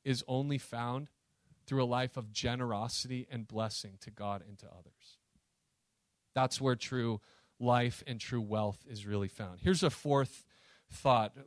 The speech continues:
Paul gives us here in verse eleven, the final goal of God's provision. Write this down, number four. The end goal of giving is gratitude to God.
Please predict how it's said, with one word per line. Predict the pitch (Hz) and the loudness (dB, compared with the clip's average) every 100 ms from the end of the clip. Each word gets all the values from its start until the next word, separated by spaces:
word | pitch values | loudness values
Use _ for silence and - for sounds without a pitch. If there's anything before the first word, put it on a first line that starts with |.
| - | -14
Paul | - 143 139 139 | 0 6 6 4
gives | 139 135 117 | 0 0 0
us | 127 - | -2 -2
here | 131 120 | -2 -2
in | 113 | -2
verse | 120 - | -4 -4
eleven, | 110 113 113 110 | -4 -2 -2 -4
the | 104 | -8
final | - - - 143 165 175 170 | -8 -2 4 6 6 6 4
goal | 151 123 127 123 123 123 | 4 2 4 6 4 0
of | 120 110 | -6 -2
God's | 113 110 104 101 - | 0 2 0 -4 -10
provision. | - 98 95 85 - _ _ _ _ _ _ _ _ _ - | -6 -4 -4 -8 -14 _ _ _ _ _ _ _ _ _ 0
Write | 135 131 | 0 2
this | 139 - | -2 0
down, | 127 120 | 0 2
number | 127 127 | 4 4
four. | - 120 113 | 4 2 4
The | 110 139 - | 2 0 4
end | 156 202 202 | 6 6 6
goal | 185 175 160 | 8 8 6
of | 131 | 2
giving | 110 135 113 95 87 107 _ _ _ _ _ _ - - - | 4 4 4 -2 -6 -16 _ _ _ _ _ _ -20 -18 0
is | 139 113 | 0 0
gratitude | 117 120 123 131 135 117 - 104 95 101 - _ _ _ _ _ - | -6 2 4 6 6 2 0 -2 -2 -8 -14 _ _ _ _ _ -14
to | 95 | -6
God. | 101 85 | -4 -4